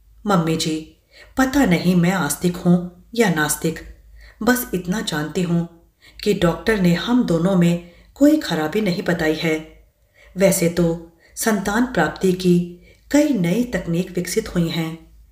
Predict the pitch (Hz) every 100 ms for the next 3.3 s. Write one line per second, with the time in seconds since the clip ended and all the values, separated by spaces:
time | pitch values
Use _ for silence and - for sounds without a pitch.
0 | _ - 185 214 - 214 208 294 285 -
1 | 190 180 180 220 202 175 175 185 202 -
2 | 180 170 160 165 208 220 165 160 165 160
3 | - -